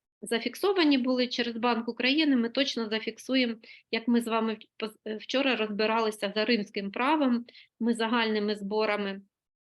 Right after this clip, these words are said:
е, народу України встановимо, е, стан війни. І тоді у нас будуть оці підстави. Е, стан війни, е, якщо не, не оголосили бандити, які захопили Верховну Раду,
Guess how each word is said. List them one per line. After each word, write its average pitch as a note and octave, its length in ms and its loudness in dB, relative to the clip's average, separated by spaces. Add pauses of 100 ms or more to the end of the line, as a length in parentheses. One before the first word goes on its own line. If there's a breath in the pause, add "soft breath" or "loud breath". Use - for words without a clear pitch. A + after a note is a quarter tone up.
(380)
е, A#3+ 360 -2
народу A3 480 0
України C4+ 600 0 (240 soft breath)
встановимо, B3 920 4 (340)
е, G#3 760 -6 (260)
стан A#3 420 0
війни. G3+ 380 -2 (560)
І A#3+ 80 -2
тоді C#4 480 4
у B3+ 60 4
нас A#3+ 220 0
будуть B3 320 -2
оці G#3+ 200 -4
підстави. G3 600 -10 (420 loud breath)
Е, A#3 80 -2
стан C#4+ 300 2
війни, C#4+ 480 4
е, A3 360 0
якщо A#3 340 0
не, A#3 240 2
не A3+ 600 2
оголосили G#3+ 880 0 (200)
бандити, C#4 460 2
які A#3+ 240 2
захопили A3+ 600 -4
Верховну G#3+ 460 -4
Раду, G#3 360 -4